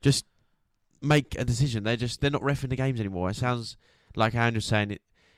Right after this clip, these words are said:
It was so clear and obvious. It took three minutes for them to, three minutes to, it's clear and obvious. Three minutes to decide that's a penalty.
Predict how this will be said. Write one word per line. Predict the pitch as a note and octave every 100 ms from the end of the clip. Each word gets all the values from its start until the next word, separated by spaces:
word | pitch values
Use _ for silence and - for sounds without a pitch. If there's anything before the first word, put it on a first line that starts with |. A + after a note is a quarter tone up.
| _
It | G2+
was | G#2+
so | C#3 B2
clear | A#2+ A2+
and | A#2
obvious. | A2+ G2+
It | G#2
took | A2
three | - - A#2
minutes | A2 G#2+ -
for | -
them | G#2 G2
to, | G#2 G2+
three | - D#3 D3+
minutes | D#3+ D3+ - -
to, | -
it's | - -
clear | - C3+
and | C3
obvious. | A2+ E2+ -
Three | - C3
minutes | B2 A2 -
to | - F#2+
decide | G2 G#2+ G2+
that's | F#2+ A2
a |
penalty. | A2+